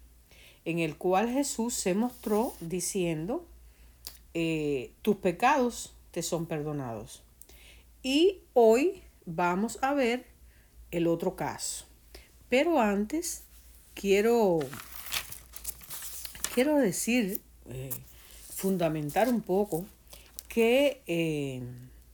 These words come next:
la raíz de todas las enfermedades es el pecado. Muchos se asombrarán, ¿no?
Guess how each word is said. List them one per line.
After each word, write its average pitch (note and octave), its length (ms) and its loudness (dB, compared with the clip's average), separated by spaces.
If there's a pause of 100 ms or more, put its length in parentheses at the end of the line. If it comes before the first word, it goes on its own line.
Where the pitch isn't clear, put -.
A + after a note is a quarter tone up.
(400)
la G3+ 180 6
raíz G3 320 4
de D#4+ 140 4
todas C4 280 4
las B3 160 2
enfermedades F#3+ 880 0
es F3+ 140 -2
el G#3 120 2
pecado. B2 600 -6 (960)
Muchos C#4+ 320 0
se E4 80 0
asombrarán, D3+ 720 -2 (140)
¿no? E3 60 -10